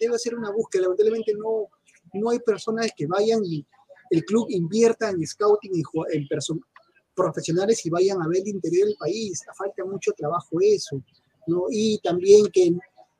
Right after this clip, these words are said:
uno dicen, "Ya, te vamos a pagar", pero ojo, en provincia, ¿cuántos clubes en provincia aportan o son sellos para, para que los chicos de cada provincia desarrollen bien su fútbol? Ninguno, ningún club de provincia, nadie.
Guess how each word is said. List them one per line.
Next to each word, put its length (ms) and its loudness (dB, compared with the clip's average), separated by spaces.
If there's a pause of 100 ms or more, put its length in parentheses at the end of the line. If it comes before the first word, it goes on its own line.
(300)
uno 160 8
dicen, 220 4
"Ya, 360 6 (260)
te 100 6
vamos 300 4
a 40 -8
pagar", 340 0
pero 180 4
ojo, 400 0 (280)
en 140 2
provincia, 560 2
¿cuántos 300 0
clubes 540 2 (140)
en 140 -2
provincia 640 4
aportan 640 0 (100)
o 180 -2
son 220 -2
sellos 460 4
para, 800 -4 (480)
para 260 0
que 160 -4
los 160 -2
chicos 460 0
de 140 -2
cada 180 2
provincia 500 -2 (220)
desarrollen 460 0
bien 120 -2
su 80 -8
fútbol? 400 -2
Ninguno, 640 0 (480)
ningún 320 4
club 200 2
de 60 -12
provincia, 600 2
nadie. 420 -4